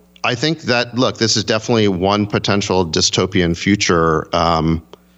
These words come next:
you know, it's, um, it's, it's hard for me to assess, uh, where, where, where this all leads. Um, I, I, you know, I'm, I'm just kinda more c-, in the immediate term, I'm just more concerned about this leading to,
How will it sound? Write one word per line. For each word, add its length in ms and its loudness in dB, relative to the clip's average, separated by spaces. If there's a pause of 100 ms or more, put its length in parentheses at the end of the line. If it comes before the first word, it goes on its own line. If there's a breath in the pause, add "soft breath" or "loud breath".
(320 soft breath)
you 100 4
know, 320 2
it's, 360 0
um, 500 0 (580)
it's, 120 0
it's 180 0
hard 180 2
for 100 -2
me 100 4
to 180 4
assess, 680 0 (340)
uh, 340 0 (300)
where, 540 2 (120)
where, 300 2
where 240 2
this 200 0
all 220 -2
leads. 540 -2
Um, 280 0 (480 loud breath)
I, 100 0
I, 240 -2
you 100 2
know, 100 2
I'm, 260 0
I'm 180 0
just 200 0
kinda 180 0
more 280 2
c-, 260 -4
in 120 0
the 60 2
immediate 480 4
term, 340 0
I'm 160 2
just 120 -4
more 160 2
concerned 440 0
about 540 0 (100)
this 300 0
leading 340 0
to, 540 0